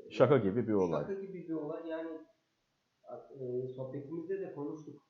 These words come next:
Speaker 1: Yani kazanmak kadar
Speaker 2: Kaybetmek
Speaker 1: biraz
Speaker 2: de var.
Speaker 1: bence daha yüksek oranda kaybetmen. Yani yüzde,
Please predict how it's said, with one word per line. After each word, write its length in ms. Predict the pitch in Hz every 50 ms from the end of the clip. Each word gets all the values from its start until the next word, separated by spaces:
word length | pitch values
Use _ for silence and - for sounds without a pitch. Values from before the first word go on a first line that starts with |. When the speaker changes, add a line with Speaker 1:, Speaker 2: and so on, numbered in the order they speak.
| _ _ _
Speaker 1:
Yani 220 | - 120 120 120
kazanmak 720 | 117 120 123 113 113 131 131 135 139 151 165 - - -
kadar 380 | - 170 151 139 208 214 214 - - - - _ _ _ _ _
Speaker 2:
Kaybetmek 380 | - - 98 107 110 104 - 95
Speaker 1:
biraz 140 | 87 78 73
Speaker 2:
de 60 | 85
var. 200 | 80 76 73 71 - - _ _ _ _ _ -
Speaker 1:
bence 580 | 139 151 160 160 160 170 165 160 160 160 - 147
daha 260 | 143 143 156 151 147
yüksek 340 | 139 135 - - 160 151 147
oranda 420 | 135 131 123 - - 160 - -
kaybetmen. 640 | - - 131 131 131 - 110 104 - - 107 104 107
Yani 340 | 117 117 120 117 117 117 - _ _ _
yüzde, 640 | - 131 131 127 127 143 165 170 165 165 - - -